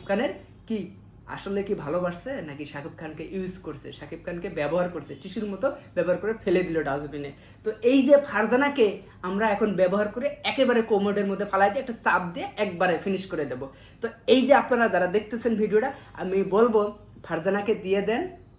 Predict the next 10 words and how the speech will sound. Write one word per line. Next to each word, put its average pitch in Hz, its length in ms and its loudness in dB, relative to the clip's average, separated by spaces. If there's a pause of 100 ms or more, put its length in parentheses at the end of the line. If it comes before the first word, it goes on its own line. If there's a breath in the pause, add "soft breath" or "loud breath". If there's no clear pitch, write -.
(320)
ও 160 120 -2
মামলা 151 380 0
করবে 196 340 0
না 214 120 -2
কি 202 200 -8
করবে 185 420 -6
সেটা 151 200 -4
দেখা 147 300 -4
যাবে, 135 220 -8
কেননা 196 280 -4